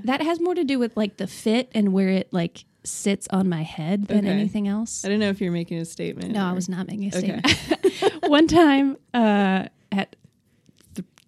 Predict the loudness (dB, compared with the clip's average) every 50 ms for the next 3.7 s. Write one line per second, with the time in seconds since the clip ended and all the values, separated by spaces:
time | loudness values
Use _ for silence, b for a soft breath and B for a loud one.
0 | -20 _ -6 -2 2 2 2 2 2 0 -2 -4 -4 -4 -4 -4 -6 -6 -4 -4
1 | -4 -4 -4 -4 -6 b b b b b b b b b b _ -6 -4 -4 -2
2 | -2 -4 -4 -6 -6 -8 -10 -10 -12 -14 _ _ _ _ -10 -8 -8 -6 -4 -2
3 | -2 0 0 -2 -4 -6 -6 -4 -4 -4 -4 -4 -4 -6